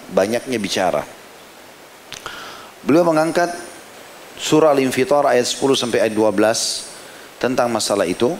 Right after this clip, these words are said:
A'udzubillahi minasyaitonirrajim. "Wa inna 'alaikum lahafidhin kiraman katibin ya'lamuna ma taf'alun." Padahal sungguhnya bagi kalian ada malaikat-malaikat yang mengawasi perbuatan kalian, yang mulia di sisi Allah, maksudnya mereka tidak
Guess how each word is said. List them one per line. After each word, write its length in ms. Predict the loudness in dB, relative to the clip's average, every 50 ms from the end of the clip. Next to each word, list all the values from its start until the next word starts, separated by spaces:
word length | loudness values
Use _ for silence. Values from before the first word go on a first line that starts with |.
| -10 -8
A'udzubillahi 640 | -2 0 2 2 2 2 2 2 2 4 2 2 0 -2 -4
minasyaitonirrajim. 760 | -4 -4 -4 -2 -2 -2 0 0 0 0 0 -2 0 0 0 2
"Wa 80 | 0 0 0
inna 320 | 0 -2 0 0 0 0
'alaikum 400 | 0 0 2 0 0 0 -2 -2
lahafidhin 800 | 0 0 0 0 0 -2 -2 0 0 0 2 2 2 0 0 -2
kiraman 720 | -2 -2 -2 0 2 2 0 0 0 0 -2 -2 -4 -6 -4
katibin 720 | -2 0 0 0 0 0 -2 0 0 0 0 0 0 -2
ya'lamuna 640 | 0 2 2 2 2 2 0 0 2 2 0 0 -2 -4 -8 -16 -16 -16 -8
ma 240 | -2 0 0 0 2
taf'alun." 560 | 0 -2 0 0 0 0 2 2 2 0 0 -4 -12 -16 -18 -18 -18 -20 -20 -20 -20 -20 -20 -20 -20 -12 -2
Padahal 440 | 0 2 2 2 2 2 2 0 0
sungguhnya 400 | 0 -2 0 0 0 2 2 2
bagi 240 | 4 2 2 2 0
kalian 400 | 0 0 0 0 2 2 0 2
ada 160 | 0 0 0
malaikat-malaikat 800 | 0 0 0 0 0 0 0 -2 0 0 0 0 0 0 0 0
yang 160 | 0 -2 -2
mengawasi 640 | -2 0 0 2 2 4 4 2 2 0 0 -2 -2
perbuatan 480 | 0 -2 0 0 0 0 0 0 -2 -4 -2
kalian, 320 | -4 -2 0 2 0 0 0 -4 -14 -16 -8
yang 240 | -2 0 0 0 0
mulia 400 | -2 0 0 2 2 4 4 4
di 160 | 4 2 0
sisi 320 | 0 0 -2 -2 -2 0 2
Allah, 400 | 2 2 2 2 2 2 0 -2 -8 -12 -8
maksudnya 240 | -6 -6 -4 -4 -2
mereka 320 | 0 0 -2 0 -2 -2
tidak 240 | -2 0 -2 -2 -2